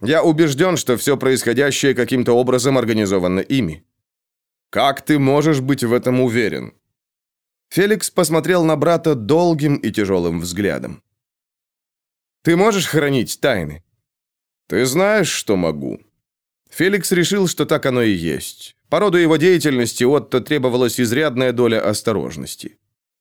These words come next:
«То, что я собираюсь тебе рассказать, может привести меня в петлю или на костёр». «Для этого достаточно было и того, что ты и гном сделали в Альтдорфе.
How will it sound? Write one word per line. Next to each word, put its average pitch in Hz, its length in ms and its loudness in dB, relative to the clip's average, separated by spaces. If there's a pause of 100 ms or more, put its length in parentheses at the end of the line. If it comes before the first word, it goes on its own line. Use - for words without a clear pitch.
(440)
«То, 175 160 0
что - 140 -2
я 175 120 2
собираюсь 160 460 2
тебе 151 180 2
рассказать, 143 480 0
может 139 300 0
привести 131 400 0
меня 135 240 0
в - 80 -10
петлю 139 320 0
или 120 200 2
на 117 140 0
костёр». 113 480 -2 (1080)
«Для 80 420 -2
этого 151 360 0
достаточно 156 680 0
было 147 220 2
и 139 120 0
того, 139 280 0
что 131 260 -2
ты 131 220 -2
и 127 180 -4
гном 127 360 0
сделали 113 440 0
в 107 100 0
Альтдорфе. 107 800 -4